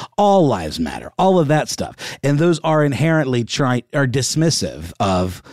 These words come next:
what Black Lives Matter is. It's sort of trying to, like, flip, "No, we're gonna, like, have our thing." No, you don't get your thing.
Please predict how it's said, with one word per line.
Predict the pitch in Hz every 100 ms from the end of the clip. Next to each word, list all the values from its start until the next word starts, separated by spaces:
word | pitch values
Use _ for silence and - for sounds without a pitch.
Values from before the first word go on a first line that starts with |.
| - _ _
what | 123 113 98
Black | 104 92 104
Lives | 90 87
Matter | 92 78 73
is. | 64 - -
It's | 107 -
sort | 151
of | 131
trying | - 135 123
to, | 123
like, | 110 101 98
flip, | 127 127
"No, | 185 165
we're | 165 190
gonna, | 170 139
like, | 120
have | 120 117
our | 117 113
thing." | 87 65 156 143
No, | 107
you | 120
don't | 170 143
get | 123 104
your | 78
thing. | - -